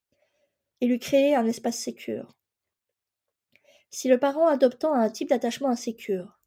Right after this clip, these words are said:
qu'en plus son système nerveux est dérégulé et qu'il est stressé, qu'il a peur, quel lien d'attachement va-t-il arriver à construire avec son enfant ? Quel miroir il renvoie à l'enfant ?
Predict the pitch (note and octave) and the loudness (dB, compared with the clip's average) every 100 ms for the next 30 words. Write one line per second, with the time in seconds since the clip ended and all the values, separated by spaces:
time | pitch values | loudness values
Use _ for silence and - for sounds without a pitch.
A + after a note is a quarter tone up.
0 | _ A3+ A3+ D#4+ C#4+ A#3+ A3+ A#3+ A3+ A#3 | _ -4 -2 -4 -4 -6 -6 -2 0 0
1 | A#3 C#4 G#3+ B3 B3+ A3+ A3+ F#3+ F#3+ - | 0 -2 0 0 0 -2 -2 -2 -4 -14
2 | _ _ - A3+ A#3 A#3+ - D4 - G#3+ | _ _ -14 -4 -2 -2 -2 -6 -4 -6
3 | - G#3 G3+ F#3+ F#3+ _ _ _ _ _ | -4 -6 -4 -6 -8 _ _ _ _ _
4 | _ _ _ _ _ _ _ - F#4 F4+ | _ _ _ _ _ _ _ -4 0 2
5 | C#4 E4 E4+ A#3 A3+ - D4+ D4+ A3 - | 2 0 0 -2 -4 -4 -4 -2 -4 -4
6 | A#3 G#3 G#3+ B3+ A#3+ A3+ - D4 A3+ - | -4 -2 -4 -6 -8 -12 -8 -6 -6 -6
7 | G3+ G#3 G#3 A#3 A#3+ _ _ _ _ _ | -8 -6 -8 -12 -14 _ _ _ _ _
8 | _ _ _ _ _ _ _ _ _ _ | _ _ _ _ _ _ _ _ _ _
9 | _ _ _ _ _ D#4+ E4+ D#4+ C#4 C#4 | _ _ _ _ _ -2 0 0 2 2
10 | D#4 C#4 G#3 A3+ B3+ B3+ B3 C4 - A#3+ | 2 0 -2 0 -2 0 -2 -2 -8 -8
11 | A3 G#3 - A#3 | -6 -6 -10 -18